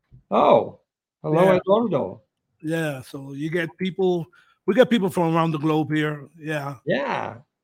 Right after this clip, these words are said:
Speaker 2: So anyway, um, so now, bro, before I continue, because I can go on, I mean, I really admire you so much, bro. Um,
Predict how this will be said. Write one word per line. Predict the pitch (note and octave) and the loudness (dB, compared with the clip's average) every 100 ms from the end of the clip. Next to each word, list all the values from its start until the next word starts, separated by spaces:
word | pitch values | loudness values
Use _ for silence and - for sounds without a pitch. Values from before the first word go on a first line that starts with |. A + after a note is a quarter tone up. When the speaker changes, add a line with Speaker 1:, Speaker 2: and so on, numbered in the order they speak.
| _ D3+ | _ -6
Speaker 2:
So | D3+ | -2
anyway, | E3+ E3+ D3+ D3 D3 | -2 -2 -2 -2 -2
um, | D3 C#3+ C#3 D3+ _ - E3+ - - | -4 -4 -6 -10 _ -12 -12 -8 0
so | G3 | 4
now, | A3+ A3+ | 6 6
bro, | D3 E3 E3+ D#3 _ _ _ - | 6 2 2 -2 _ _ _ -6
before | D#3+ A#3+ B3 | -6 -2 0
I | B3+ | 0
continue, | A#3 A3 - A3 F3+ C#3 | -2 -2 2 4 4 0
because | C3+ C#3 | -4 -4
I | D3 G3+ | -2 -2
can | F3 D3+ | -2 -4
go | D3 | -2
on, | D3+ D3+ C3+ B2+ B2+ D3 _ _ _ _ _ _ _ _ - | -2 -2 -4 -10 -18 _ _ _ _ _ _ _ _ _ -12
I | |
mean, | C#3+ C#3+ | -8 -6
I | C#3+ | -2
really | D#3+ G3 F#3 | 0 2 2
admire | D3+ D3+ E3 D3+ | 2 2 0 0
you | C3+ | -4
so | - E3 | -4 -2
much, | E3 D#3 - | -2 -4 -8
bro. | C3 B2+ - _ _ _ _ - | -10 -10 -14 _ _ _ _ -6
Um, | D#3+ D#3+ D#3 E3 | -2 -2 -4 -8